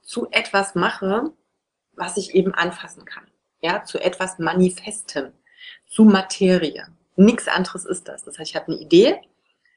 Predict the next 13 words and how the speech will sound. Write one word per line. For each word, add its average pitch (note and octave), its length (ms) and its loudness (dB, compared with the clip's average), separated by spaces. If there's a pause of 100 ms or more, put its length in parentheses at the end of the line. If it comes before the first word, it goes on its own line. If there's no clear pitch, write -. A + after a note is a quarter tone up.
(140)
ich - 120 -18
setze F3+ 260 0
es E3 80 -2
um, C4 360 2
irgendwann G3+ 380 0
kann F#3 200 -4
ich F#3 100 -8
das F#3 140 -12
Endergebnis F3 640 -4
in E3 100 -18
der D#3+ 160 -14
Hand D3 200 -18
halten. - 360 -20